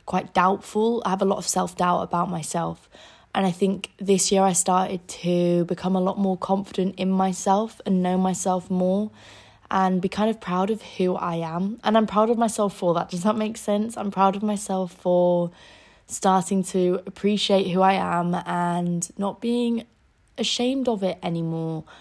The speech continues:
I don't know why people get ashamed of who they are, 'cause nothing really set it off, nothing happened, but it definitely was a thing in the back of my mind. And I know, I think kind of connected to that is how much more comfortable I am now spending time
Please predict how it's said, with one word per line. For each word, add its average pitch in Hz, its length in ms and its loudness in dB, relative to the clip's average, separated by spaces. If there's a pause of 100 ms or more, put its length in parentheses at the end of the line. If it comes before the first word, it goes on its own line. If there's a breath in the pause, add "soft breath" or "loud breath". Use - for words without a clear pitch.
(100)
I 220 80 0
don't 277 180 6
know 294 120 0
why 226 400 0
people 226 340 -4
get 180 220 -4
ashamed 180 340 -2
of 180 80 -10
who 175 160 -6
they 175 160 -6
are, 175 320 -6 (420 loud breath)
'cause 202 140 -4
nothing 233 340 2
really 208 280 2
set 185 340 -2
it 202 80 -6
off, 190 260 0
nothing 185 220 -4
happened, 165 720 0
but 170 180 2
it 180 100 -6
definitely 190 400 0
was 185 200 -4
a - 20 -10
thing 185 220 -2
in 180 80 2
the 170 80 0
back 165 260 -6
of 165 60 -6
my 165 100 0
mind. 165 560 -2 (400 loud breath)
And 190 140 4
I 202 80 4
know, 180 580 6 (320 loud breath)
I 175 140 0
think 180 320 0
kind 180 160 -2
of 180 100 -4
connected 185 560 0
to 196 240 2
that 175 240 2
is 175 80 -6
how 170 140 -2
much 180 200 0
more 180 120 0
comfortable 190 500 -2
I 170 120 2
am 170 280 0
now 175 300 0
spending 175 380 -2
time 180 300 -4